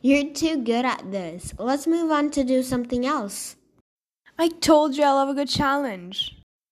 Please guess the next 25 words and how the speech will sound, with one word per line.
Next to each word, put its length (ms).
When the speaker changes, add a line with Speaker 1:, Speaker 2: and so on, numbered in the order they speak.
Speaker 1:
Okay, 520
okay. 320
But 360
we 200
all 220
thought 360
that 180
this 220
wasn't 380
a 100
challenge 600
for 180
you. 280
How 160
about 220
we 160
do 240
a 80
mini 380
stand-up 760
comedy 680
routine? 840
Speaker 2:
A 100
stand-up 600
routine? 580